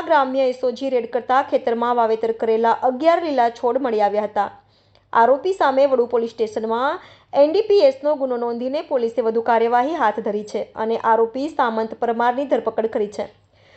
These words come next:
પોલીસે સુડતાલીસ હજારની કિંમતનો ગાંજાનો જથ્થો જપ્ત કર્યો છે. ગોરવા પોલીસ સ્ટેશન વિસ્તારમાં સી ટીમ એક પેટ્રોલિંગમાં હતી. એ સમયે હરિનગર નંદાલયની પાસે એક છોકરો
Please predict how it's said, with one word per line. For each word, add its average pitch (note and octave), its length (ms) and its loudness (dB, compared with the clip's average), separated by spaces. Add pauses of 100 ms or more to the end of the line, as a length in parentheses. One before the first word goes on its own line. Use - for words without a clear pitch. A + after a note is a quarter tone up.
(340)
પોલીસે G4+ 420 4
સુડતાલીસ F4+ 500 0
હજારની C#4+ 380 2
કિંમતનો C4 440 -2 (120)
ગાંજાનો C4 500 2
જથ્થો B3+ 400 0
જપ્ત A#3+ 340 -2
કર્યો A#3 300 0
છે. D#4+ 180 -4
ગોરવા C#4+ 300 2
પોલીસ A#3 220 -2
સ્ટેશન A3+ 300 -4
વિસ્તારમાં A3+ 580 -2
સી B3+ 200 -6
ટીમ B3 380 -6
એક A#3 220 -2
પેટ્રોલિંગમાં A#3+ 520 -2
હતી. C#4+ 260 -4
એ B3 120 2
સમયે A3+ 440 0 (520)
હરિનગર D#4 580 2
નંદાલયની B3+ 680 0
પાસે A#3+ 300 0
એક C4+ 160 -8
છોકરો B3 320 0